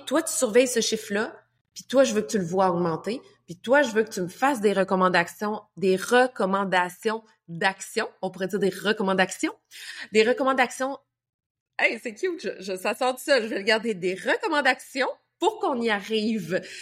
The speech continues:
hein. Euh, comme ça, on peut déléguer la responsabilité à quelqu'un dans l'équipe de suivre tel indicateur du plan d'action et d'informer l'équipe sur les variations de,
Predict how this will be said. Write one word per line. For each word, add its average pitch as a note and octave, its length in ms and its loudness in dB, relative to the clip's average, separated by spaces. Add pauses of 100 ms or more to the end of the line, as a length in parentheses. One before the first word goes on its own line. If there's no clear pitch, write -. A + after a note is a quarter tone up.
(260)
hein. G3+ 240 -2 (300)
Euh, E3+ 140 8 (180)
comme G3 140 0
ça, D#4+ 160 0
on F4 80 -8
peut A#3 140 2
déléguer A#3+ 520 2
la B3 140 2
responsabilité E3 580 -2
à A#3 60 0
quelqu'un F#3 360 -2
dans F3+ 120 0
l'équipe E3 320 -2
de D3+ 100 4
suivre A3 320 0
tel F3 160 4
indicateur E3 540 0
du F3 100 -4
plan F#3+ 220 0
d'action F3+ 440 0
et G3 80 2
d'informer E3+ 480 0
l'équipe F3 360 -2
sur F3 340 2 (240)
les A3 160 4
variations F3 680 0
de, D#3+ 260 4